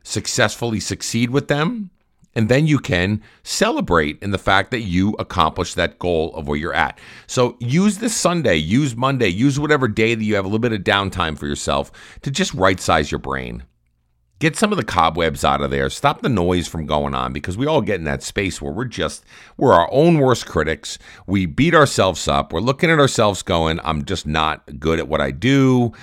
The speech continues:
I'm not accomplishing the things I want to accomplish." And we get just in the weeds and the dirt and the, and the noise of everything that we're trying to be able to accomplish. And we are our own worst barrier.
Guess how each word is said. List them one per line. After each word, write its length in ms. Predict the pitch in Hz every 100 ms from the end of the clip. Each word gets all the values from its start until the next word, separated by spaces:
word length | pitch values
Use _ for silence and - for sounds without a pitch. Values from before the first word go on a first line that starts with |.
| - -
I'm 140 | 90
not 200 | 95 85
accomplishing 520 | 76 92 85 80 -
the 80 | 76
things 220 | 78 82
I 80 | 82
want 180 | 76 76
to 60 | 67
accomplish." 840 | - 147 151 135 135 127 117 - - -
And 100 | 98
we 60 | 107
get 420 | 107 143 - -
just 240 | - - -
in 160 | 131
the 80 | 110
weeds 540 | 78 107 123 107 71 -
and 180 | 87
the 60 | 76
dirt 460 | 65 104 117 107 -
and 160 | 87 78
the, 140 | -
and 120 | 85
the 60 | 78
noise 640 | 76 87 131 113 76 - -
of 120 | 85 -
everything 340 | 131 143 123
that 80 | 104
we're 60 |
trying 260 | 87 110 104
to 80 | 95
be 80 | 95
able 140 | 90
to 100 | 82
accomplish. 580 | 73 - 110 76 73 - - - -
And 200 | 120 120
we 200 | 123 131
are 180 | 120
our 240 | 120 117 -
own 440 | 107 107 110 117 -
worst 500 | - 87 90 90 -
barrier. 500 | 85 85 85 73 58